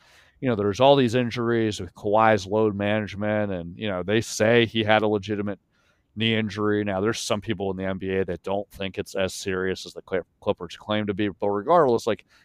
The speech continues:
he's in and out of the lineup. Paul George missed the first eleven games because he was having his off-season surgery on his shoulders, and then he had some hamstring stuff. And then a lot of the role guys were just ha-,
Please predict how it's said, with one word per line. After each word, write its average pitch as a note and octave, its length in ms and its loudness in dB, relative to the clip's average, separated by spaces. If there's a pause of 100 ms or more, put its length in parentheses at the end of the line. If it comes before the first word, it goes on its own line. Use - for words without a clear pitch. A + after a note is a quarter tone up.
(120)
he's D3+ 240 6
in D#3 100 8
and D3 100 2
out C#3 200 10
of B2+ 40 4
the C3 60 6
lineup. B2+ 380 4
Paul B2+ 240 4
George B2 520 0
missed A#2+ 260 -2
the C3 160 -8
first A#2+ 280 -4
eleven A#2 280 2
games A#2 520 -2 (460)
because G#2 340 -2
he A#2+ 140 4
was A2 160 0
having A2+ 280 4
his A2 180 -4
off-season G#2 560 0
surgery G#2+ 400 0
on G2+ 120 -2
his F#2 80 -12
shoulders, G#2+ 680 0
and F#2 80 -8
then F2+ 120 -6
he G#2+ 120 -4
had A2 160 2
some G2+ 140 -12
hamstring G2+ 460 -6
stuff. G2+ 420 0 (520)
And A2 80 -2
then A#2 80 2
a A2 40 2
lot C3 180 8
of F#3 60 10
the D#3+ 80 10
role C3+ 260 6
guys G#2+ 400 2
were G#2+ 80 -8
just G#2+ 160 -8
ha-, A#2 80 -10